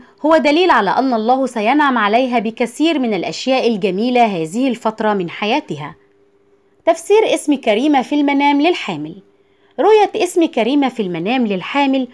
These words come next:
هو دليل على أن الله سوف يرزقها بمولود ذكر سيكون له صفات حسنة وجميلة، كما تشير رؤية اسم كريمة للحامل على الولادة السهلة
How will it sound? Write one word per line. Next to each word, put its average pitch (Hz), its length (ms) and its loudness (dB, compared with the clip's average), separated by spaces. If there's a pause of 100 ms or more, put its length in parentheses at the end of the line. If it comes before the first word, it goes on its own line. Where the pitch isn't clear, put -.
(340)
هو 302 120 4
دليل 302 340 2
على 214 220 0
أن 214 220 -2
الله 240 340 0
سوف 233 320 -2
يرزقها 240 580 0
بمولود 233 560 -2
ذكر 202 400 -4 (340)
سيكون 247 560 0
له 254 200 2
صفات 254 480 -2
حسنة 262 520 -2
وجميلة، 254 540 0 (560)
كما 359 200 4
تشير 302 440 -2
رؤية 233 400 -2
اسم 285 260 -2
كريمة 262 540 0
للحامل 277 640 -2 (300)
على 202 180 0
الولادة 202 420 -2
السهلة 277 560 0